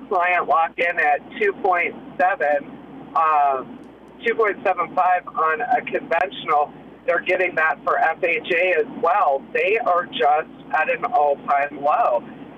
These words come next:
So that just gives the buyer that purchasing power. And I know we've discussed this before, but I, I can't, um,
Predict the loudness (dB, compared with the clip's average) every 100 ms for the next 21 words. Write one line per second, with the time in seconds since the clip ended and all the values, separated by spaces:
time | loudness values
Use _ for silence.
0 | -4 -2 2 2 2 -2 0 0 -2 -8
1 | -2 0 2 -2 -6 -18 -18 -14 -2 0
2 | 2 2 2 2 0 2 2 2 -2 -2
3 | 0 -2 -2 -4 -4 0 2 2 2 0
4 | -2 -14 -2 2 2 2 0 2 0 0
5 | -4 -2 -2 -2 -2 -2 -2 -2 -4 0
6 | 2 4 2 0 -8 -18 -4 0 0 2
7 | 0 2 0 -4 -12 -20 -20 -20 -12 -4
8 | -4 -2 0 2 2 -2 -10 -20 -20 -20
9 | -14 -2 2 2 0